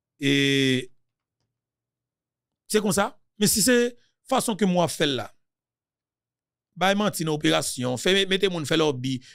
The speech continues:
medya tradisyonèl ap fè lobby, pandan se tan manti, Pa gen yon k ap regle vreman. Pete kan kout bal a distans.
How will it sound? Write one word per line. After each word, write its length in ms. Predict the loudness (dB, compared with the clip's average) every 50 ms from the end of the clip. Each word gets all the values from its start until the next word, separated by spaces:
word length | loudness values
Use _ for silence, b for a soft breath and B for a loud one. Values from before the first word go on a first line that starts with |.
| B B -2
medya 260 | -2 0 0 0 0
tradisyonèl 480 | -2 -2 -2 -2 -2 -2 0 0 0
ap 80 | -2 -2
fè 140 | -2 0 0
lobby, 320 | 0 0 -2 -4 -8 -8 -8
pandan 240 | -8 -6 -6 -6
se 80 | -4 -2
tan 140 | -2 0 0
manti, 420 | 0 -2 -2 -4 -6 -6 -6 -8 -10 _ _ _ _ _ _
Pa 120 | -4 -2
gen 140 | 0 0 0
yon 80 | 0 0
k 40 | 0
ap 100 | 0 0
regle 260 | -2 0 2 2 2 2
vreman. 260 | 2 0 2 2 2 0
Pete 220 | 0 -2 -2 -4
kan 140 | -4 -4 -4
kout 160 | -4 -4 -4 -2
bal 200 | -2 -2 -2 -2 -2
a 40 | -4
distans. 480 | -4 -8 -8 -6 -2 -2 -2 -2 -2